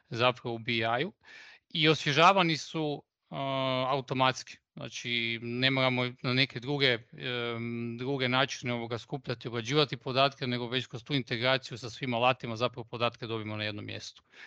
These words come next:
I to je onda u suštini kao alat, znači, bih rekao da je B I, znači, mjesto gdje prikupimo sve podatke, obrađujemo sve podatke, prikazujemo ih u, u, u reportima i, i vizualima koji su prikladni za naše poslovanje,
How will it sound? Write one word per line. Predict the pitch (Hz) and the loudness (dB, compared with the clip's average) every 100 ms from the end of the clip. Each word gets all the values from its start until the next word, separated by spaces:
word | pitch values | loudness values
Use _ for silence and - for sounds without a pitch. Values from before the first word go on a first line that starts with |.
| - - - - _ _ _ _ | -20 -20 -20 -20 _ _ _ _
I | 160 | -6
to | 139 - 202 | -2 8 12
je | 190 | 12
onda | 185 165 | 10 8
u | 156 | 4
suštini | - 135 - 180 143 | 0 -4 0 0 2
kao | 143 131 | 4 6
alat, | 123 156 160 - - | 6 6 6 2 -20
znači, | - 139 127 - 135 127 131 | -10 -4 -4 -4 -6 -6 -4
bih | 131 | 2
rekao | 147 143 127 | 2 2 -6
da | 120 | -6
je | |
B | 117 139 | -4 0
I, | 139 139 135 120 - - | 4 4 4 0 -10 -14
znači, | 135 120 - | -12 -12 -6
mjesto | 131 156 147 - | -2 -2 -2 -10
gdje | 123 127 127 95 _ - - _ _ _ _ _ _ | -4 0 0 -2 _ -20 -20 _ _ _ _ _ _
prikupimo | - 117 202 214 175 | -14 -6 -4 -2 -2
sve | 151 175 | 2 0
podatke, | 156 151 147 143 - 135 117 - _ _ _ - | 0 2 2 2 -2 -8 -8 -14 _ _ _ -14
obrađujemo | 120 123 160 175 180 165 | -4 4 4 4 -2 -6
sve | - 165 | -6 -8
podatke, | - 135 127 127 _ 127 113 _ _ | -8 -6 -4 -6 _ -20 -20 _ _
prikazujemo | 123 120 160 185 170 160 151 | -18 -2 2 2 0 -6 -6
ih | 143 - | -8 -8
u, | 143 | -8
u, | 143 139 160 - 160 | -8 -8 -12 -8 -4
u | |
reportima | 147 127 156 147 - 135 131 127 127 | -4 -2 0 0 -2 -4 0 2 0
i, | 131 131 | -2 -6
i | 139 | -4
vizualima | 127 123 127 127 127 120 | -4 0 4 4 4 -2
koji | 120 123 | -4 -6
su | 113 120 | -6 -8
prikladni | 139 127 120 117 | -8 -6 -4 -4
za | 110 | -2
naše | 120 123 - | 0 0 -2
poslovanje, | 110 117 - 110 123 156 175 | -6 -10 -6 0 2 4 2